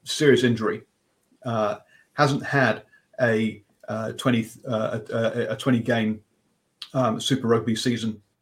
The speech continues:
um, to, uh, to, to, to get his-, get himself back up to speed. Um, and he's just not, um, not, uh, uh, not, not really, um, up, up, up to speed.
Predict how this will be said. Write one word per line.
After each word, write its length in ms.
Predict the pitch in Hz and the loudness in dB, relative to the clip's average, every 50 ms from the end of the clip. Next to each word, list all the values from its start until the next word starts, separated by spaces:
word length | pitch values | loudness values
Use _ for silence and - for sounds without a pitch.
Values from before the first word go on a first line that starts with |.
| _ _ _ _ _ _ _ _ _ _ _ _ _ _ _ _ _ - | _ _ _ _ _ _ _ _ _ _ _ _ _ _ _ _ _ -2
um, 320 | 127 120 117 110 107 107 110 | 2 2 4 2 2 0 -4
to, 500 | - - 127 120 117 113 110 113 - - | 0 2 2 2 2 2 0 -2 -4 -4
uh, 220 | 127 117 107 110 113 | -2 -2 0 0 -2
to, 260 | - - - 117 - - | -4 -4 -4 -4 -4 -4
to, 200 | - 120 113 - | -4 -4 -4 -4
to 120 | - - | -4 -2
get 120 | 113 120 117 | 0 0 0
his-, 180 | 120 113 - - | -2 -4 -4 -2
get 100 | 131 117 | -2 0
himself 260 | 117 - 120 107 107 | 0 0 -2 0 0
back 160 | 117 113 123 | 0 -2 -2
up 80 | - - | -4 -6
to 60 | 127 | -8
speed. 380 | - - - 127 120 117 113 - - - - - - _ - | -6 0 2 2 2 2 -2 -6 -16 -20 -20 -20 -20 _ -6
Um, 220 | - 113 117 113 110 | -4 -2 -2 0 2
and 100 | 143 143 | 4 4
he's 140 | 143 135 - | 4 4 2
just 200 | 127 117 - 127 | 0 0 2 2
not, 360 | 127 120 110 - - - - | 2 2 2 0 -4 0 2
um, 300 | 127 113 107 107 107 104 _ _ _ _ _ _ _ _ _ _ _ _ _ _ _ - | 2 2 2 0 -2 -4 _ _ _ _ _ _ _ _ _ _ _ _ _ _ _ -2
not, 420 | 139 131 135 123 - - - - - - 135 | 2 4 4 4 2 0 -6 -8 -2 2 2
uh, 280 | 120 113 113 107 107 - _ _ _ _ _ _ _ _ _ _ - | 4 4 4 0 -2 -4 _ _ _ _ _ _ _ _ _ _ -8
uh, 460 | - 107 104 - 85 71 - 85 - - 160 | -6 -4 -4 -4 -4 -4 -4 -4 -4 -4 -2
not, 260 | 143 139 131 - - | 0 0 0 2 2
not 240 | 135 139 131 135 127 | 2 2 2 2 4
really, 420 | 127 131 123 117 113 110 110 - _ _ _ _ _ _ _ _ _ - | 4 4 4 4 2 -2 -4 -6 _ _ _ _ _ _ _ _ _ -8
um, 520 | 143 127 117 110 110 107 107 101 110 - _ _ _ _ _ - | -4 -2 0 0 0 -2 -2 -6 -8 -14 _ _ _ _ _ -4
up, 180 | 131 131 - - | -4 -4 -2 -2
up, 280 | 135 - - 127 123 117 | -4 -2 -2 -4 -4 -4
up 120 | 117 131 | -6 -6
to 80 | - 127 | -6 -8
speed. 340 | - - 123 120 120 - | -4 -4 -4 -4 -4 -8